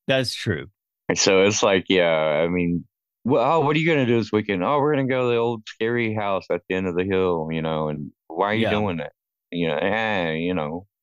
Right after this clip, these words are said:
Speaker 2: 'cause my
Speaker 1: Yeah.
Speaker 2: parents are out of town for the weekend, and I, w-, I plan to get murdered, you know?
Speaker 1: <laughs>
Speaker 2: It's like that. Um,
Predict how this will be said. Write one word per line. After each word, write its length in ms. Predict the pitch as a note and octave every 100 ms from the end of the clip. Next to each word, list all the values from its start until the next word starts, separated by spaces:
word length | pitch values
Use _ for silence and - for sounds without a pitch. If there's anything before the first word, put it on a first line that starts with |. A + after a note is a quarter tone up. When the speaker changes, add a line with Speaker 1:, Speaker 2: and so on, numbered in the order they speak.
| _
Speaker 2:
'cause 180 | G2+ G2
my 100 | F#2
Speaker 1:
Yeah. 20 | A2
Speaker 2:
parents 360 | G#2+ A#2+ A2+
are 80 | G2+
out 120 | F#2+
of 80 | F#2+
town 220 | G#2 G#2+ G#2+
for 80 |
the 80 | E2+
weekend, 420 | D#2+ D#2 D2+ D2+
and 60 | D2+
I, 40 |
w-, 180 | E2 E2+ -
I 100 | D#2+
plan 180 | E2+ E2+
to 60 | E2
get 160 | E2 D2+
murdered, 360 | F2+ D#2 D2 -
you 100 | E2
know? 140 | D#2 D2+ -
Speaker 1:
<laughs> 420 | C#4 - D#3 -
Speaker 2:
It's 200 | B2 -
like 180 | A2+ G#2+ -
that. 300 | F#2+ F2+ D2+ - -
Um, 560 | E2+ E2+ D#2+ D2+ C#2+